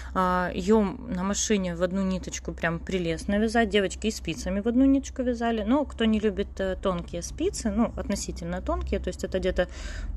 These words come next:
ну, три семьдесят пять, три с половиной, наверное. А, вот, кто любит спицы от пятёрки, четыре с половиной, пять,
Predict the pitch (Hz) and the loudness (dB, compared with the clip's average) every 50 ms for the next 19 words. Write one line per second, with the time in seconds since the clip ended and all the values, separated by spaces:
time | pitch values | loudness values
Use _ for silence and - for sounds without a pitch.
0 | - - - - - - - - 320 339 254 - 220 247 247 - 233 220 - - | -6 -6 -6 -6 -6 -4 -2 0 0 0 2 2 2 2 2 4 2 2 2 0
1 | 214 - - - - - - - 220 226 - - - 233 226 220 196 165 151 151 | -4 -2 0 0 0 0 0 0 -2 -2 -2 0 2 2 4 4 2 0 -2 -6
2 | 156 156 160 156 - - - 170 175 175 175 175 - - - - - - - 185 | -6 -8 -8 -8 -6 -6 -6 -6 -6 -8 -8 -8 -8 -10 -10 -8 -8 -6 -6 -4
3 | 185 180 180 175 180 175 170 - - - 247 233 226 208 196 - - - - 202 | -4 -4 -4 -2 -2 -2 -2 -2 2 4 4 4 4 2 0 -4 -8 -6 -4 -4
4 | 190 - - - 175 - - 190 185 - - 208 - - 302 339 349 330 - - | -4 -4 -4 -6 -4 -4 -4 -6 -4 -4 -6 -4 -2 0 0 0 0 0 2 2
5 | 220 202 190 - - - - - - - - - - - 190 190 185 - - 208 | 2 2 0 -4 -10 -12 -12 -12 -12 -10 -10 -4 2 2 2 2 2 2 2 2
6 | 196 202 185 190 175 180 185 - - 294 370 392 - - - | 2 2 2 0 -2 -4 -2 2 4 4 4 4 0 -4 -10